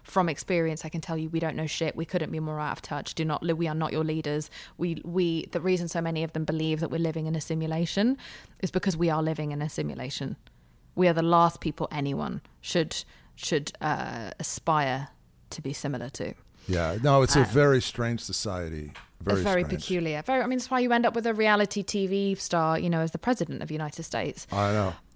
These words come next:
Speaker 2: I know.
Speaker 1: But
Speaker 2: Yeah.
Speaker 1: listen, uh, it's, so I just, um, I had an eating disorder from the age of eleven until thirty, thirty years old almost. And so that was twenty years of my life stolen to an obsessive,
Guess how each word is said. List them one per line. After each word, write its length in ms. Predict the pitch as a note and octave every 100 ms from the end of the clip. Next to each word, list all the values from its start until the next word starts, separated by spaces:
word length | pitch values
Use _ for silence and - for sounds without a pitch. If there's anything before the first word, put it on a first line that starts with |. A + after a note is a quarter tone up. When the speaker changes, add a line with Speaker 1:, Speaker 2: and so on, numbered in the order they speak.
| -
Speaker 2:
I 160 | F#2+
know. 200 | G2 F2+ - - -
Speaker 1:
But 300 | F#3 A#3+ A3 -
Speaker 2:
Yeah. 80 | A3+
Speaker 1:
listen, 320 | - E3+ - - -
uh, 120 | - -
it's, 360 | G#3+ A3+ - - -
so 260 | - A3+ -
I 160 | B3
just, 560 | A#3 B3+ B3+ - - - - -
um, 360 | G3+ F3+ F3 -
I 120 | G#3+
had 120 | G#3
an 60 | F3+
eating 300 | F3+ - F#3+
disorder 360 | F3+ G3 G3+
from 260 | G#3 F3 E3+
the 120 | E3+
age 180 | E3+ E3+
of 80 | E3
eleven 500 | D#3+ E3+ F#3 G3+ -
until 500 | E3+ - D#3+ D#3 - - - -
thirty, 500 | - - F3 F3+ F#3+ F3 G3
thirty 460 | - - F#3 F#3+ G#3
years 200 | G3 G3
old 240 | G3+ G#3
almost. 500 | A3 A3+ C#4 D4+ - - - - -
And 180 | F#3+ F#3
so 360 | - G3+ F#3+
that 80 | F#3
was 100 | B3+
twenty 360 | - - A3 G#3
years 180 | G3+ F#3
of 60 |
my 100 | F3
life 420 | E3+ E3 E3 - - -
stolen 880 | - - - G3 F3 E3+ D3+ D3 D3+ - - -
to 120 | F3+
an 100 | E3
obsessive, 840 | D#3+ - - F3 - E3 E3 D#3+